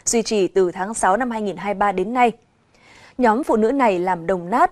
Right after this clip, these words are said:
họ giàu tình, giàu nghĩa và giàu từ trong vốn ý thức, trách nhiệm với cộng đồng. Họ đã biến rác thải thành tiền nhằm giúp đỡ những hoàn cảnh cơ nhỡ, khó khăn,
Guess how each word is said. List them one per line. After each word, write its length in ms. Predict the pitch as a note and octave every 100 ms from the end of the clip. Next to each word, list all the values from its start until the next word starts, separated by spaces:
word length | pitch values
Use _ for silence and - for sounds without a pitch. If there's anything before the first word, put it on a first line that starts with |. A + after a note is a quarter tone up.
| _ - -
họ 300 | B3+ D#3 G3
giàu 260 | - A#3
tình, 320 | G3+ A3+ G#3 D#3
giàu 260 | - A3 F3+
nghĩa 300 | G3 - F#4+ _ _
và 320 | F3 G3 F3
giàu 260 | D#3+ G3 F3+
từ 200 | - F3+
trong 220 | - A#3+
vốn 140 | G#3 G#3
ý 160 | A3 A#3
thức, 260 | D#4+ F#4+ _ - -
trách 180 | - F4
nhiệm 260 | B3+ A#3
với 120 | G#3+ G3+
cộng 220 | C4 F3+
đồng. 200 | F#3+ F3+ _ _ _ _ - -
Họ 300 | - G3+ D#3
đã 140 | G#3+
biến 160 | A3 A3
rác 220 | G#3+ F#4
thải 280 | B3 A3 D#3+
thành 240 | - G3
tiền 280 | F3 A3 G3+ - - -
nhằm 140 | B3
giúp 200 | G3 F#4
đỡ 240 | A#3 F#3+ D#4
những 200 | C#4 B3+
hoàn 220 | C#4 A3
cảnh 200 | D3 F#3
cơ 200 | B2 A3+
nhỡ, 340 | G#3+ G#3+ - F4
khó 200 | - G#3+
khăn, 280 | - D4 C#4+